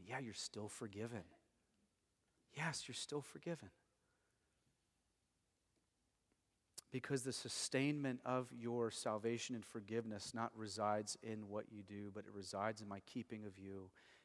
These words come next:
And so, yes, you're still forgiven. Let the Holy Spirit graciously work in the areas and spaces that he might need to work.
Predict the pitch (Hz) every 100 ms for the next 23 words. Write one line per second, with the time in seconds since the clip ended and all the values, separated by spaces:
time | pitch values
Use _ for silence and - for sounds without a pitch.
0 | _ 110 - - 107 104 110 107 - 110
1 | - - 110 104 - 110 104 98 98 92
2 | 95 _ _ _ _ _ _ _ _ _
3 | _ _ _ _ _ _ _ _ _ _
4 | _ _ _ _ _ _ _ _ _ _
5 | _ _ _ _ - 123 135 139 139 127
6 | - 127 104 113 113 - 120 - 113 107
7 | 98 _ _ _ - _ - 101 110 135
8 | - 104 95 104 110 110 104 - - 101
9 | 98 113 104 101 98 95 107 101 95 92
10 | 120